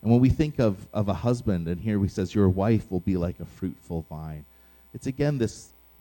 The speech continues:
this picture of, of the husbands to be satisfied, uh, in his wife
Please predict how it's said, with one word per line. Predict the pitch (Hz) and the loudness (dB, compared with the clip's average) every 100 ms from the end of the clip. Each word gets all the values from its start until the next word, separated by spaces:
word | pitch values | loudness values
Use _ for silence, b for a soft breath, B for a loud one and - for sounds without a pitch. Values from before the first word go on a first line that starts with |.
| - | -4
this | 101 - | -4 -4
picture | - 131 - 113 98 | -8 -8 -6 -4 -2
of, | 87 90 - B B B 85 | -2 -4 -6 B B B -10
of | 95 | -6
the | 87 | -6
husbands | - 135 131 110 104 - | -4 -4 -4 -4 -4 -6
to | - | -10
be | 95 90 | -10 -10
satisfied, | - 90 98 104 - 95 87 80 76 - B B B B | -10 -10 -8 -10 -10 -8 -6 -6 -10 -16 B B B B
uh, | 85 - | -14 -8
in | 117 113 | -6 -2
his | 107 95 | -4 -4
wife | 92 107 87 | -4 -2 -4